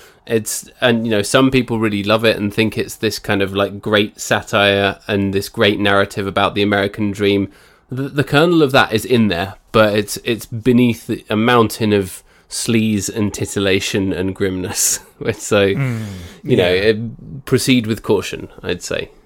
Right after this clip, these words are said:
Speaker 2: Yeah, the, the things that it tries to do are failures because of the way that it does it, but also the way that it does it is sometimes the things that you'll probably most enjoy watching from a bad movie point of view.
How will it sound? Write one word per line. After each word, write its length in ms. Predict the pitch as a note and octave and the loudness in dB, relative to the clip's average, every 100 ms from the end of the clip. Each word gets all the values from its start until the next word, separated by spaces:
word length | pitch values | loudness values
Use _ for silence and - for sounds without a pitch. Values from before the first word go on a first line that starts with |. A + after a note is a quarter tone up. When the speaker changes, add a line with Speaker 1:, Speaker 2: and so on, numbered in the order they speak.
| _ _ _ _ _ - - _ _ _ | _ _ _ _ _ -20 -20 _ _ _
Speaker 2:
Yeah, 240 | - C3+ A2+ | -2 0 2
the, 180 | D3 | 0
the 180 | G3+ D#3 | 2 2
things 500 | - G3+ A3 G#3 E3 | 4 4 4 2 2
that 120 | F3 | 2
it 100 | D#3 | 0
tries 380 | - D#3 D3+ C#3+ | -2 2 2 2
to 120 | - | -2
do 440 | C3 B2+ A#2 A2+ B2 | -2 -2 -2 -4 -6
are 220 | A#2+ G#2+ | -8 -8
failures 760 | - - C3 B2+ B2 A#2 A2 G2 | -10 -6 -6 -4 -4 -4 -6 -10
because 520 | C3 - - B2+ A2 | -12 -10 -8 -8 -8
of 100 | - | -10
the 60 | |
way 160 | G#2+ G#2+ | -8 -8
that 160 | G2+ G2 | -8 -12
it 120 | - | -8
does 220 | B2 B2+ | -8 -6
it, 180 | A#2 - _ _ _ _ _ | -8 -10 _ _ _ _ _
but 160 | - - | -6 -2
also 520 | C3+ D3 D#3 - B2+ | 0 2 2 2 -2
the 100 | A#2 | -4
way 200 | A#2 A#2+ A#2+ | -4 -2 -2
that 140 | A#2 | -4
it 100 | A#2 | -6
does 220 | A#2+ G#2+ | -6 -6
it 100 | A#2+ | -6
is 100 | G#2 - | -6 -6
sometimes 520 | A2+ G#2+ G2 G2+ G2+ | -4 -6 -6 -8 -8
the 60 | |
things 240 | F#2+ A2 G#2 | -8 -8 -8
that 80 | - | -8
you'll 100 | A2+ | -10
probably 280 | - G2+ G#2+ | -8 -8 -6
most 300 | G#2 G#2 - | -6 -6 -8
enjoy 260 | G2 G2 | -8 -6
watching 480 | F#2+ F#2+ - G#2+ F#2 | -6 -8 -10 -10 -10
from 220 | F2+ G2 | -12 -14
a 100 | F2+ | -12
bad 560 | F2+ F2 A2 F#2+ E2+ - | -14 -12 -10 -10 -12 -8
movie 320 | G2+ F2+ E2 | -8 -8 -12
point 340 | D#2+ - D#2+ - | -10 -10 -10 -20
of 60 | |
view. 240 | - G2+ | -20 -20